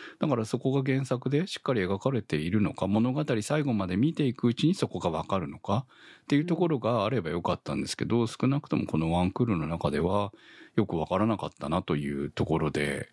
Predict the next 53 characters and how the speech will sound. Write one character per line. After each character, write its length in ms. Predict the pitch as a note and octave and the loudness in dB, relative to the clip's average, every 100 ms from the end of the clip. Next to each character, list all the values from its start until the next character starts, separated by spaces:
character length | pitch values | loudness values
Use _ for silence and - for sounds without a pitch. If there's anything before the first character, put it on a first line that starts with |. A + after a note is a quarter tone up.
| _ | _
残 300 | D#2+ D#2+ D#2 | -4 -2 0
念 120 | D#2+ D2 | -2 -4
だ 100 | D2+ | -6
っ 40 | |
た 120 | - | 0
な 80 | G#2 | 0
っ 40 | |
て 100 | - | 0
い 40 | - | -6
う 20 | |
感 220 | - - | -6 -8
じ 100 | - | -4
で 80 | G2+ | -2
は 120 | - | 0
あ 40 | - | 0
り 60 | |
ま 120 | - | -2
す 120 | - - | -2 -14
か 60 | - | -8
ね。 220 | - D2 - - | -4 -4 -8 -2
う 40 | E2 | 0
ん。 260 | D#2 F#2 - - - - | 2 0 -2 -12 -14 -2
た 120 | D3 | 0
だ 80 | A2+ | 2
ね、 160 | F#2+ - | 0 2
い 140 | A#3 | 0
い 60 | C#4 | 2
と 100 | G3+ | 2
こ 120 | G3+ | 2
ろ 60 | F#3+ | 0
は 60 | |
つ 140 | C#3 D3+ | 2 0
い 80 | C3 | 0
て 80 | |
る 80 | - | -8
と 100 | - | -6
思 180 | F2+ G#2 | 0 2
う 20 | |
ん 60 | G2 | 2
で 40 | - | -2
す 80 | |
よ 100 | - | 0
ね。 100 | D#2+ | 0
い 140 | G#2 B2 | 2 0
い 40 | |
と 100 | - | 0
こ 120 | - | -6
ろ 80 | - | -6
は 80 | F#2+ | -6
つ 160 | - - | -2 -2
い 80 | - | -2
て 100 | |
る。 120 | - | -10